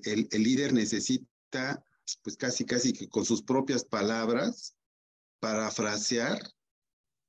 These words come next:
lo que la organización en términos de sus propósitos requiere. Y luego identificar, pues, cuáles son las situaciones que en el mercado están sucediendo,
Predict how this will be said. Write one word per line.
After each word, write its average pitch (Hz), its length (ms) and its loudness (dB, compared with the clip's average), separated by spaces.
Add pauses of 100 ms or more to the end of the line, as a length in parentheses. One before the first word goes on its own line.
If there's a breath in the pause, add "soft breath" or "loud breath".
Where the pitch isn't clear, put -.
(100)
lo 110 200 2
que 107 160 0
la 107 140 4
organización 104 720 2
en 120 100 0
términos 120 460 2
de 101 80 -4
sus - 180 -6
propósitos 117 680 -2
requiere. 98 500 -2 (1300 loud breath)
Y 101 200 0
luego 135 800 2
identificar, 110 880 -2 (400)
pues, 107 160 -2
cuáles 135 260 0
son 139 140 2
las 143 140 2
situaciones 123 520 2
que 117 120 -2
en 98 80 2
el 95 120 2
mercado 123 400 -2
están 120 240 -4
sucediendo, 120 760 -2